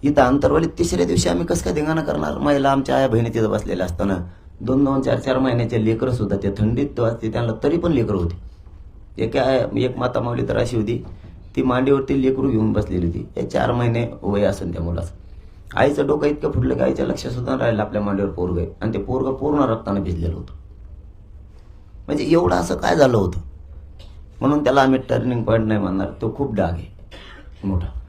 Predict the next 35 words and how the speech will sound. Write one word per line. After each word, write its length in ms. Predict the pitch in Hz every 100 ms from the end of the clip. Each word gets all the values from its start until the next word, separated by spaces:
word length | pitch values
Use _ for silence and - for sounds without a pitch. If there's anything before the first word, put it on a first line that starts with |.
| - - -
की 80 | 120
इतकं 280 | 123 143
निर्दयी 340 | 127 143 147 151
सरकार 340 | 147 113 101 -
मी 120 | 113
माझ्या 300 | 123 127 123
जीवनात 300 | 117 117 107 -
कधी 160 | 98 98
नाही 160 | 87
बघितलं. 240 | 80 76 - - - - - - - -
चीड 180 | 147 156
ही 180 | 135
निर्माण 380 | 143 139 131 131
होणारच, 520 | 110 104 98 87 82 - - - - - - - - - - - - -
कारण 180 | 117 135
तुम्ही 260 | 135 143
इतका 320 | 131 - 160
मार 260 | 147 135 143
दिला, 220 | 139 131
इतक्या 300 | 127 120 143
गोळ्या. 300 | 127 123 -
आत्ता 280 | 120 - 160
पण 200 | 156 151
सांगतो 280 | 131 117 120
हा 120 | 131
तुम्हाला 240 | 123 101
मी, 80 | 92 -
मज-, 400 | 98 101 - -
मला 160 | 110
वाटतं 240 | 113 113 113
आमच्यातला 360 | 113 110 110
इथं 200 | 117 -
असं 220 | 95 - 135
नाही 120 | 120
एखादा, 200 | 95